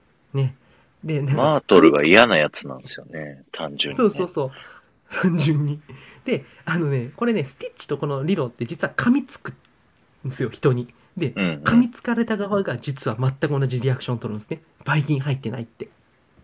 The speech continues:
Speaker 1: ここで、
Speaker 2: うんうんうん。
Speaker 1: だから二人っていうのは実は同じだっていう描写にもなってると。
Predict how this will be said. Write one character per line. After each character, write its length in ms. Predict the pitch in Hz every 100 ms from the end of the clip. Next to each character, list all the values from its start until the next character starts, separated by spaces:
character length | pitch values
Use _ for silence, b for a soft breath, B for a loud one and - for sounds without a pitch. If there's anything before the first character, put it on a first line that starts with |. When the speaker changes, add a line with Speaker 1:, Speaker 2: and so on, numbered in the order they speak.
| b b b _
Speaker 1:
こ 100 | 180
こ 0 |
で、 60 | 190
Speaker 2:
う 20 |
ん 40 |
う 40 | 202
ん 40 |
う 60 | 247
ん。 40 |
Speaker 1:
だ 80 | 156
か 80 | 139
ら 60 | 127
二 40 |
人 120 | 151 135
っ 20 | 131
て 140 | -
い 20 |
う 40 | 165
の 40 |
は 60 | 135
実 280 | 123 -
は 60 | 113 131
同 200 | 123 127
じ 140 | 120
だ 100 | 208
っ 80 | 254
て 140 | -
い 40 | 117
う 40 |
描 180 | 113 120
写 140 | 156
に 80 | 240
も 60 | 160
な 100 | 107
っ 40 |
て 120 | -
る 80 | -
と。 120 | 104